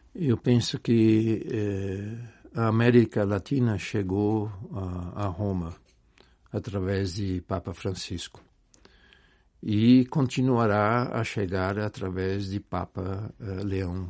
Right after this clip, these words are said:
quatorze. Mas chegará também, ah, ao Vaticano a necessidade de pensarmos a realidade de hoje. Quer dizer, a Amazônia, ela tem uma grandeza,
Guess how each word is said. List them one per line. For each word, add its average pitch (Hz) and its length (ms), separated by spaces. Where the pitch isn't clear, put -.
quatorze. - 680
Mas 110 220
chegará 107 540
também, 110 720
ah, 92 300
ao 90 180
Vaticano 95 1040
a 90 380
necessidade 98 1000
de 101 180
pensarmos 127 1200
a 101 220
realidade 107 640
de 160 100
hoje. 110 460
Quer 127 60
dizer, 110 180
a 92 140
Amazônia, 120 720
ela 104 220
tem 110 240
uma 113 200
grandeza, 110 840